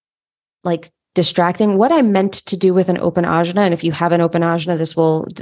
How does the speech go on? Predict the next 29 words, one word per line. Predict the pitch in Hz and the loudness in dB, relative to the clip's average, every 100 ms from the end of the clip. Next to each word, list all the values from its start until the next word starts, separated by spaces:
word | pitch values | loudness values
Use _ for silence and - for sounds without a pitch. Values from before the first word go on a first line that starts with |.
| - | -6
this | 170 165 - | -2 0 0
will | 156 - | 0 0
apply | - 160 165 | -2 -2 0
to | - | 0
you. | 190 220 285 - _ _ _ _ _ _ _ _ _ _ _ - | 0 0 -2 -8 _ _ _ _ _ _ _ _ _ _ _ -2
I'm | 202 | 2
not | 226 294 | 2 2
meant | 196 196 220 226 - | 2 2 0 -2 -2
to | 196 | 0
work | 180 180 180 | 2 0 2
out | 175 | 2
of | 170 | 2
that | 165 | 0
space. | 160 170 165 | 0 -4 -2
I'm | 175 | 0
not | 233 - | 0 0
meant | 190 208 - - | 0 0 -4 -6
to | |
be | 185 185 | -4 -2
outwardly | 180 - 180 170 170 | -2 0 0 2 0
strategic. | 160 - 160 - 160 - - - - - - | -2 -4 -4 -2 -2 -2 -6 -16 -20 -20 -6
I'm | 180 175 | -2 2
not | 202 240 | 2 2
meant | 196 196 - | 0 0 -2
to | 190 | 0
be | 180 165 | 2 2
certain | - 180 175 | 2 0 2
about | 180 156 - - | 0 0 -4 -6
things. | 180 160 165 | -6 -4 -6